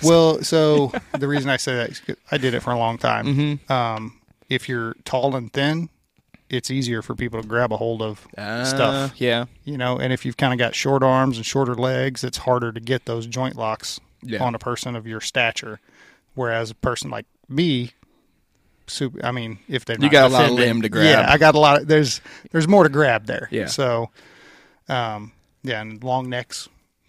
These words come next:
Speaker 1: great for
Speaker 3: Yeah.
Speaker 1: choking.
Speaker 3: Yep.
Speaker 1: So
Speaker 3: That's why you see all the guys in prison.
Speaker 1: Yeah. <laughs> No necks.
Speaker 3: Yeah.
Speaker 1: <laughs> So, but yeah, I mean, he started that thing, and that was the thirteenth trip, I think,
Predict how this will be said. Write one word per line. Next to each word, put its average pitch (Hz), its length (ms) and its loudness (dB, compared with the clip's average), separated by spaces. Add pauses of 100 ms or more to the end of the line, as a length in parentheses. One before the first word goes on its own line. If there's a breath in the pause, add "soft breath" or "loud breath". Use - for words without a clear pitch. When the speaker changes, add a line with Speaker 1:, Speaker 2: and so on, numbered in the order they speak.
Speaker 1:
great 123 240 -4
for - 100 -8
Speaker 3:
Yeah. - 40 -4
Speaker 1:
choking. 139 480 -2 (100)
Speaker 3:
Yep. 113 220 -6 (360)
Speaker 1:
So 110 400 -8
Speaker 3:
That's 143 180 4
why 139 60 6
you 131 60 4
see 143 140 4
all 127 100 6
the 127 60 -2
guys 123 240 2
in 113 100 -6
prison. 110 720 -6 (220)
Speaker 1:
Yeah. 120 320 -2 (180)
<laughs> 113 180 2
No 135 320 2
necks. - 460 -4
Speaker 3:
Yeah. 214 320 4
Speaker 1:
<laughs> 214 40 6 (1500 loud breath)
So, 120 220 -4
but 147 160 -4
yeah, 147 260 2
I 143 100 -2
mean, 151 160 -2
he 165 100 -4
started 170 380 2
that 160 160 0
thing, 156 400 0
and 123 460 -2
that 139 280 2
was 131 240 0
the 123 300 -4
thirteenth 143 580 -4
trip, 151 280 -2
I 147 80 -2
think, 156 400 -10